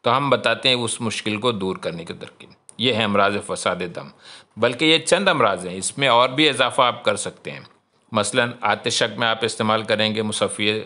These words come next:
खून वाली दवाएँ, जुज़ाम दे, दे सकते हैं, सुजाक है, बसूर, फोड़ी फुंसी, जरब हिक्का यहाँ भी आया, दाद, फंगल इन्फेक्शन,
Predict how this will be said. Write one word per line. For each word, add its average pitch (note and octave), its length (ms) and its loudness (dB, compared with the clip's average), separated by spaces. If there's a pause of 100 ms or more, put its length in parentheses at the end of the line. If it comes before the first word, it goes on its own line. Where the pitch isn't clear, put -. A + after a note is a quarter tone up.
(140)
खून A2+ 300 -2
वाली G#2+ 240 2
दवाएँ, G#2 440 0 (380)
जुज़ाम A2 560 2
दे, A2 140 4
दे G#2+ 200 -6
सकते - 340 -4
हैं, G#2+ 100 -4
सुजाक G#2+ 520 0
है, G2+ 340 -2
बसूर, A#2 560 0
फोड़ी A#2+ 280 2
फुंसी, A2+ 580 -2 (300)
जरब A#2+ 400 4
हिक्का A#2+ 280 2
यहाँ A2+ 300 2
भी A#2+ 80 2
आया, A2 220 4
दाद, G#2 540 0 (260)
फंगल A#2 360 2
इन्फेक्शन, A2 580 -2